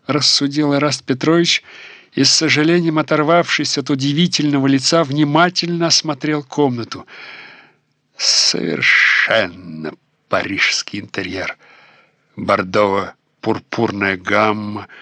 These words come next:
пушистый ковер, удобная и дорогая мебель, множество ламп и светильников с разноцветными абажурами, китайские статуэтки, а на столе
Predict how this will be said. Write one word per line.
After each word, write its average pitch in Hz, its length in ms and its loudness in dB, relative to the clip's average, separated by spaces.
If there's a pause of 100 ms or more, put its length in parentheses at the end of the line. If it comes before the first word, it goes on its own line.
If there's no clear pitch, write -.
(140)
пушистый - 480 -4
ковер, 107 560 -2
удобная 104 560 0
и - 40 -6
дорогая 101 420 0
мебель, 117 340 2
множество 120 520 0
ламп 131 360 2
и 120 40 -8
светильников 160 760 -2 (380)
с - 140 -4
разноцветными 131 760 0
абажурами, 127 640 2 (340)
китайские 120 520 -2
статуэтки, 131 580 0
а 107 80 -2
на 110 100 -6
столе 139 500 0